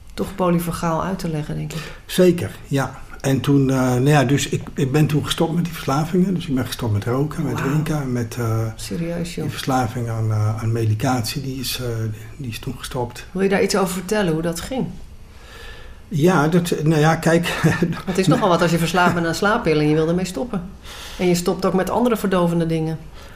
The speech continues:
Speaker 2: Eh, ja, nou ja, dus, ja, want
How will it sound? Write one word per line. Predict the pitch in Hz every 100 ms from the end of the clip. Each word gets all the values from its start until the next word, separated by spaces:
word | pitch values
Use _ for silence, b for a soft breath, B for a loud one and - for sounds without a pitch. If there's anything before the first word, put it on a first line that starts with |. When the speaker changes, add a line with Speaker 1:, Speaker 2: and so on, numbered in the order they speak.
| B -
Speaker 2:
Eh, | - 156 151 151 147 143 143 143 143 - 123
ja, | 170 107 -
nou | - 160
ja, | 160
dus, | 160 165 -
ja, | 147 123 131
want | 113